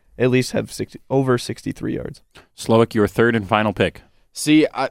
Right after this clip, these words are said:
Speaker 3: my original one was I was gonna take Jalen Hurts rushing yards, but I think that one's kinda boring, so I'm gonna go to the hardwood as well.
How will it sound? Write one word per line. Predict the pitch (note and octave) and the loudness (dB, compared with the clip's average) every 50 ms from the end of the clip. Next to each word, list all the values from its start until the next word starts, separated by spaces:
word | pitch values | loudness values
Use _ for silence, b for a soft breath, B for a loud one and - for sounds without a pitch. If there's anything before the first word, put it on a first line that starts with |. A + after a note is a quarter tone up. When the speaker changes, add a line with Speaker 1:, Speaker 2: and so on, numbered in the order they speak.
| _ | _
Speaker 3:
my | C#3+ C3+ D3 E3 F3 | -2 2 2 4 4
original | E3 D3+ D#3 D3+ D3 E3 D#3 D3 | 4 2 2 2 2 0 2 2
one | C#3+ C#3 C#3+ C#3 | 4 2 2 2
was | B2+ A#2+ A2 G2 G#2+ - | 2 2 2 0 0 0
I | A2 A#2+ | 0 0
was | A#2+ A2+ | 0 0
gonna | G#2 A#2+ B2 A#2+ | -2 -2 -2 -2
take | - - B2+ A#2+ A#2 - - - - - - | -2 0 0 2 2 0 -2 -4 -10 -10 -12
Jalen | A2 G#2+ - G#2 G#2 A2+ A#2 A2+ A2 G#2+ G2 | -10 -8 -6 -2 -2 0 0 0 0 0 -2
Hurts | F#2 - - G#2 G#2+ A2+ A2 - - - - - - _ _ _ _ _ _ _ _ _ _ _ _ _ _ _ _ _ _ _ _ _ _ _ _ _ _ _ - - - - _ - | -4 -4 -2 0 0 0 0 -4 -8 -12 -12 -12 -14 _ _ _ _ _ _ _ _ _ _ _ _ _ _ _ _ _ _ _ _ _ _ _ _ _ _ _ -20 -20 -20 -20 _ -6
rushing | G#2+ G#2 A#2 B2 C3 - - G3 F#3+ | 2 4 4 4 4 2 0 0 2
yards, | G3 G3+ G#3 G#3+ A3+ A#3 G#3+ - | 4 4 4 4 2 0 -2 -2
but | - D3 B2 | 0 2 4
I | C3 C3+ | 4 4
think | - F3+ E3 D3 | 2 0 0 2
that | D3+ D3+ | 2 2
one's | D#3 D3+ D3 - | 2 0 -2 -2
kinda | - C#3+ C3+ C3+ A#2 | 0 0 0 0 2
boring, | G2 A2 A2+ A#2 A#2 G#2+ G2+ | 2 2 4 4 4 2 0
so | F#2 - A2 G#2 F#2+ - - | -2 0 0 0 0 0 2
I'm | A2 C#3 F3+ A#3 | 2 4 4 4
gonna | C#4 C4+ | 2 0
go | G#3 G3 F#3+ | 2 2 2
to | F3 | 4
the | D#3+ C#3+ | 4 4
hardwood | - C3+ C3 C3 B2 B2 A#2+ A#2 | 4 4 2 2 2 0 0 0
as | - - G#2 G2 F#2+ | 0 -2 -2 -2 -4
well. | F#2+ G2 A2 A2 G#2+ G#2+ G#2 F#2+ | -2 2 4 4 4 4 2 0